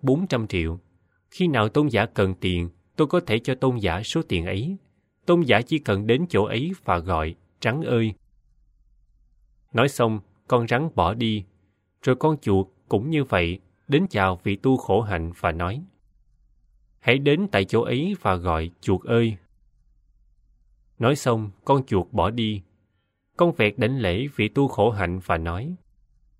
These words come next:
"Thưa tôn giả, tôi không có tài sản, nhưng nếu tôn giả cần gạo đỏ, hãy đến trú xứ của tôi và gọi, 'Vẹt ơi.'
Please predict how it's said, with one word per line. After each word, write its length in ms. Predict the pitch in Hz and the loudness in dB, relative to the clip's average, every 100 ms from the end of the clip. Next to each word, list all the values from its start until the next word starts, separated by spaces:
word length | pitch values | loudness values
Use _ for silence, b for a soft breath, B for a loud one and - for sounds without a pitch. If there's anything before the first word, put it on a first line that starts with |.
| _ _ _ _ - | _ _ _ _ -2
"Thưa 160 | 147 | 0
tôn 220 | 147 139 127 | 4 2 4
giả, 380 | 101 80 85 147 - - | 0 -2 -6 -12 -12 2
tôi 160 | 131 | 2
không 240 | 131 131 - | 2 -2 -2
có 100 | 147 | 0
tài 220 | 101 87 | 0 0
sản, 380 | - 85 92 156 _ _ _ - | -2 -4 -4 -12 _ _ _ 0
nhưng 160 | 147 | 2
nếu 140 | 156 175 | 4 2
tôn 220 | - 139 | 2 0
giả 240 | 107 87 | 0 -2
cần 320 | 127 - 90 87 | -2 0 0 2
gạo 200 | 87 95 | -2 0
đỏ, 380 | 82 78 151 165 _ | -2 -2 -8 -14 _
hãy 160 | 113 | -4
đến 220 | 113 131 160 | 0 0 2
trú 160 | 160 | 0
xứ 240 | 160 151 165 | 0 -2 0
của 120 | 143 | -4
tôi 400 | 139 123 120 117 _ _ | 0 0 0 -2 _ _
và 120 | 92 | -2
gọi, 360 | 85 87 80 90 _ | 0 -2 -2 -8 _
'Vẹt 180 | 95 85 | -2 -2
ơi.' 340 | - 113 113 | -2 0 0